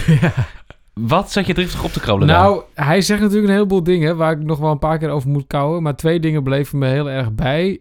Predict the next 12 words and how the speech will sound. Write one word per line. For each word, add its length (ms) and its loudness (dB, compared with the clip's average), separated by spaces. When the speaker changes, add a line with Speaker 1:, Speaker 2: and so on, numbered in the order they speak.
Speaker 1:
Eén 440 0
is, 520 -4
soms 420 0
is 120 2
de 180 -4
angst 380 0
die 120 2
je 80 2
voelt 320 -4
voor 200 -4
een 80 -2
bepaalde 720 -2